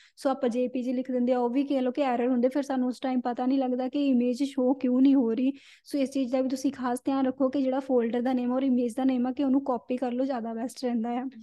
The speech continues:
ਸੋ ਇੱਥੇ ਮੈਂ ਹੁਣ ਤੁਹਾਨੂੰ ਸ਼ੋ ਕਰਵਾਉਂਦੀ ਕਿ ਸਾਡੀ ਚੈੱਕ ਕਰਦੇ ਆਪਾਂ ਕਿ ਇਮੇਜ ਲੱਗ ਗਈ ਕਿ ਨਹੀਂ।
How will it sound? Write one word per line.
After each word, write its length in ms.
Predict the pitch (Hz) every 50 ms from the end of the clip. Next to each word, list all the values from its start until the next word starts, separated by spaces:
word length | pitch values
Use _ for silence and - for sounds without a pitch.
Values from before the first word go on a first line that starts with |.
| 220 - - - _ _ _ _ _ _ _ _ _ _ _ _ _ 247
ਸੋ 120 | - -
ਇੱਥੇ 180 | 240 240 311 277
ਮੈਂ 140 | 262 269
ਹੁਣ 120 | 269 254 254
ਤੁਹਾਨੂੰ 220 | 262 262 262 262 269
ਸ਼ੋ 180 | - 262 240
ਕਰਵਾਉਂਦੀ 400 | 240 247 247 240 247 240 240 254
ਕਿ 80 | 254 294
ਸਾਡੀ 500 | - 269 247 220 233 254 247 247 254 240 -
ਚੈੱਕ 180 | - 247 240 -
ਕਰਦੇ 240 | - 254 247 226 269
ਆਪਾਂ 180 | 269 269 269 269
ਕਿ 100 | 254 285 277
ਇਮੇਜ 300 | 254 247 247 247 254 262
ਲੱਗ 140 | 247 233 226 208
ਗਈ 80 | 226 247
ਕਿ 120 | 240 277
ਨਹੀਂ। 320 | 262 240 240 240 240 254